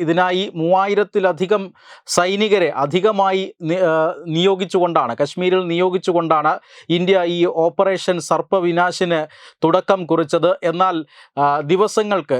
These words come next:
രണ്ട് ദിവസം കഴിയുമ്പോൾ ഈ ഓപ്പറേഷൻ സർപ്പവിനാശിന്, ആ,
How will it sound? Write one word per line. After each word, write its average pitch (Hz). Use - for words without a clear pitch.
രണ്ട് 202
ദിവസം 190
കഴിയുമ്പോൾ 185
ഈ -
ഓപ്പറേഷൻ 196
സർപ്പവിനാശിന്, 175
ആ, -